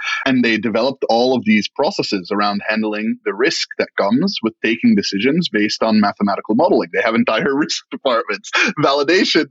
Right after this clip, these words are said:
They have this whole process. The government even regulates it, right? If you want to do a model for a credit scoring, the government has benchmark models that they compare your <laughs> results on. Like, it is extremely regulated and, and well known how to handle that. And I think the problem is when you have,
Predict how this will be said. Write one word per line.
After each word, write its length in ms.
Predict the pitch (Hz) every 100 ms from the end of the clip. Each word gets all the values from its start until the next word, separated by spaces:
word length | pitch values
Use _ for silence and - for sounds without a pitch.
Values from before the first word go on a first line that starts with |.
| -
They 80 |
have 160 | 139 156
this 140 | 165
whole 220 | 170 160 -
process. 440 | 175 190 - 139 -
The 80 | 143
government 400 | 139 196 247 180 -
even 200 | 123 117
regulates 500 | 104 98 98 - -
it, 100 | - -
right? 240 | 107 120 -
If 140 | 123
you 100 | 131
want 220 | 120 147
to 80 | -
do 120 | 123 139
a 60 | 110
model 400 | 117 143 117 104 -
for 280 | 107 104
a 180 | 101 104 -
credit 240 | - 143
scoring, 380 | - 113 98 95
the 160 | 107 101 -
government 360 | 117 160 185 123
has 360 | 120 131 139 117 -
benchmark 480 | 113 143 - 120 117
models 460 | 127 117 139 101 -
that 120 | 107
they 100 | 117
compare 440 | 113 247 185 127 127
your 160 | 135
<laughs> 40 | -
results 480 | 131 101 143 151 -
on. 160 | 98 98
Like, 180 | 107 104 - - 135
it 100 | 147
is 140 | 127
extremely 540 | 123 - 147 185 170
regulated 500 | 117 123 131 107 104 95
and, 120 | 101 110
and 120 | 107
well 200 | 120 117
known 260 | 110 127 110
how 100 | 98
to 140 | - 104
handle 220 | 107 101
that. 140 | 90 -
And 100 | 123
I 60 |
think 200 | 113 151
the 60 | 143
problem 360 | - 120 165
is 180 | 120 101
when 120 | 110
you 100 | 110
have, 180 | 107 107